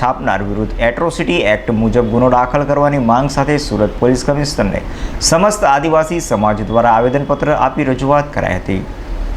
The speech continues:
સમસ્ત આદિવાસી સમાજ ગુજરાત રાજ્ય અને સુરત શહેર દ્વારા સુરત પોલીસ કમિશનર કચેરીએ પહોંચી અપાયેલા આવેદનપત્રમાં જણાવ્યું હતું કે અમદાવાદમાં શાહીનબાગ રોડ પર માધવપુરા માર્કેટ પોલીસ કમિશનર ઓફિસ પાસે આવેલ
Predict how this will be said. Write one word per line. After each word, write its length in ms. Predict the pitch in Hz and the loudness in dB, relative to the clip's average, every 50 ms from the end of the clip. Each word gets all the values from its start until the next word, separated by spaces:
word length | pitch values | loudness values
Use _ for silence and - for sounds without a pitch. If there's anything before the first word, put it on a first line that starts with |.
| - - - - - - - - - - - - - | -6 -8 -8 -10 -10 -8 -8 -10 -10 -12 -16 -20 -14
સમસ્ત 420 | - - 147 165 196 214 - - | -4 -4 -2 -2 -2 -4 -4 -4
આદિવાસી 540 | 143 107 131 135 131 135 127 127 123 - 147 | -4 -2 -2 -2 -2 -2 -2 -2 -4 -4 -10
સમાજ 380 | 139 165 156 156 156 160 147 139 | -12 -10 -8 -6 -6 -6 -6 -8
ગુજરાત 420 | 123 113 95 110 110 107 107 - | -10 -10 -6 -6 -4 -4 -4 -6
રાજ્ય 320 | - 107 113 113 - 127 120 | -6 -6 -6 -8 -8 -12 -10
અને 120 | 135 139 | -10 -10
સુરત 320 | 131 - - 127 135 143 | -12 -12 -12 -10 -10 -10
શહેર 260 | - - 135 127 131 127 | -10 -10 -8 -8 -8 -10
દ્વારા 340 | - 113 127 131 131 139 | -8 -6 -6 -4 -4 -4
સુરત 320 | 135 - - 101 98 101 95 - | -6 -6 -10 -12 -12 -12 -12 -10
પોલીસ 260 | - 107 107 - - | -12 -10 -10 -12 -12
કમિશનર 380 | - 120 127 123 - - 135 123 | -12 -12 -12 -12 -10 -10 -10 -10
કચેરીએ 380 | - 104 - - 98 87 107 | -10 -14 -14 -12 -10 -10 -10
પહોંચી 440 | 101 - 110 107 107 104 - 123 120 | -10 -8 -8 -8 -8 -10 -10 -12 -10
અપાયેલા 420 | - 104 - - 101 101 101 101 101 | -10 -10 -8 -6 -6 -4 -4 -4 -6
આવેદનપત્રમાં 920 | - - 110 107 110 110 123 135 135 - 139 - 135 139 143 139 139 135 | -4 -6 -6 -6 -6 -6 -8 -10 -10 -10 -10 -8 -8 -6 -6 -4 -6 -6
જણાવ્યું 340 | - 110 98 98 95 98 107 | -6 -8 -8 -8 -8 -10 -12
હતું 160 | 98 139 110 | -14 -14 -14
કે 140 | 98 - - - - - - - - _ | -16 -16 -18 -20 -20 -20 -20 -20 -16 _
અમદાવાદમાં 640 | - 131 147 175 180 202 196 190 185 185 190 185 185 | -6 -4 -4 0 0 2 2 2 0 -2 -8 -10 -10
શાહીનબાગ 760 | 180 - 117 101 104 104 104 104 98 107 110 117 120 - 113 110 | -10 -12 -16 -16 -16 -18 -20 -20 -14 -12 -12 -12 -12 -14 -16 -12
રોડ 180 | 120 143 160 | -10 -10 -10
પર 260 | 147 - - 98 - - - - - - - - _ - - | -10 -10 -12 -12 -12 -14 -18 -20 -20 -20 -20 -20 _ -8 -2
માધવપુરા 560 | 135 143 147 151 196 202 175 180 185 185 185 | 0 0 0 0 0 -4 -4 -4 -2 -2 -2
માર્કેટ 420 | 175 170 165 170 - 175 160 - | -2 -4 -6 -6 -8 -12 -14 -12
પોલીસ 340 | - 113 113 113 113 - - - | -12 -12 -10 -10 -12 -14 -12 -12
કમિશનર 420 | 113 117 120 117 - - 135 135 | -12 -12 -12 -16 -14 -12 -12 -12
ઓફિસ 440 | - - 123 123 - 143 139 - - - | -8 -8 -8 -8 -8 -10 -12 -12 -10 -8
પાસે 340 | 101 101 101 98 - 101 | -6 -6 -6 -6 -8 -12
આવેલ 380 | - - 107 110 113 120 120 | -8 -6 -6 -4 -4 -6 -8